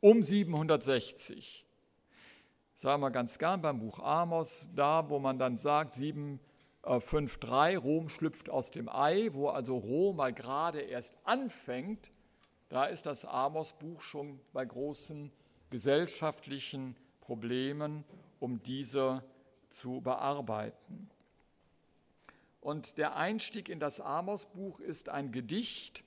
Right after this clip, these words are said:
so möchte ich es mal nennen, ein mehrstrophiges Gedicht, ähm, das davon spricht, wie die Völker ringsum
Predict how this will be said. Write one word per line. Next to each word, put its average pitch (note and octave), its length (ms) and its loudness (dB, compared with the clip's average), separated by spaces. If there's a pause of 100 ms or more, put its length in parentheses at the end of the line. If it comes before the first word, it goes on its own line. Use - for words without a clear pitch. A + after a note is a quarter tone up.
(480)
so C3+ 120 -8
möchte D3 300 -4
ich D3 60 -4
es - 100 -4
mal C3+ 140 0
nennen, D#3 260 0
ein B2 180 -2
mehrstrophiges D#3 880 -2
Gedicht, C3+ 760 -8 (720)
ähm, E3 400 4 (140)
das F3 720 4
davon E3+ 480 4
spricht, - 880 -2 (360)
wie F#3+ 360 0
die F3+ 180 -2
Völker F#3+ 720 4
ringsum F#3 920 0